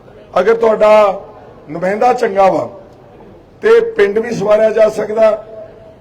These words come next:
ਅਗਰ ਤੁਹਾਡੀ ਸਰਕਾਰ ਚੰਗੀ ਆ ਤੇ ਸੂਬਾ ਵੀ ਸਵਾਰਿਆ ਜਾ ਸਕਦਾ,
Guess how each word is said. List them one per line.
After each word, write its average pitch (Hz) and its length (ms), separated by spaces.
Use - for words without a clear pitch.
ਅਗਰ 226 200
ਤੁਹਾਡੀ 208 380
ਸਰਕਾਰ 202 520
ਚੰਗੀ 208 400
ਆ 165 160
ਤੇ 208 80
ਸੂਬਾ 202 340
ਵੀ 220 120
ਸਵਾਰਿਆ 214 360
ਜਾ 214 160
ਸਕਦਾ, 208 600